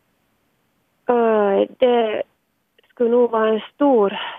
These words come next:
stor skillnad. Jag kan inte riktigt ens föreställa mig nu liksom hur, hur, hur det skulle ändras i praktiken. Att det där... En, eh,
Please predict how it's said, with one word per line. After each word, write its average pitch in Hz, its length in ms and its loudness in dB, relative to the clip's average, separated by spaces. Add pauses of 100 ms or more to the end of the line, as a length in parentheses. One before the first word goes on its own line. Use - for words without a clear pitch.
(400)
stor 262 180 -4
skillnad. - 600 0 (160)
Jag 214 200 2 (1500)
kan 233 180 -2
inte 220 140 -4
riktigt 226 220 0
ens 202 160 0 (320)
föreställa 220 720 0
mig 214 200 -2
nu 208 140 2
liksom 202 320 -4
hur, 214 160 -2 (160)
hur, 208 180 0 (100)
hur 208 160 -2
det 202 220 -2
skulle - 220 -6 (240)
ändras 202 500 -4
i - 60 -4
praktiken. 214 840 -2 (960)
Att 202 200 -4
det 202 120 -2
där... 185 180 0
En, 185 240 -2 (2250)
eh, 202 340 -6